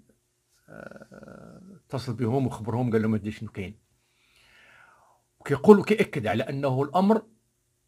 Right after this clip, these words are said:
وراء المخابرات الجزائريه، وان حتى الدرك الاسباني والناس ديال التحقيق كلهم كيتاسفوا على ان هادشي وراء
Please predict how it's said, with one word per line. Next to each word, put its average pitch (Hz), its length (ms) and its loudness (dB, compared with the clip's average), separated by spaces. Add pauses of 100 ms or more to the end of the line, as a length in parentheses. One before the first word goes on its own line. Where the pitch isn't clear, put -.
(640)
وراء 147 680 6
المخابرات 135 680 2
الجزائريه، 110 640 -8 (1600)
وان 131 280 2
حتى 185 680 4 (1400)
الدرك 139 520 4
الاسباني 156 840 0 (680)
والناس 113 240 -6
ديال 127 120 -8
التحقيق - 520 0
كلهم 185 540 0 (360)
كيتاسفوا - 680 -10
على 143 120 0
ان 135 180 -2
هادشي 127 300 -4
وراء 123 500 -2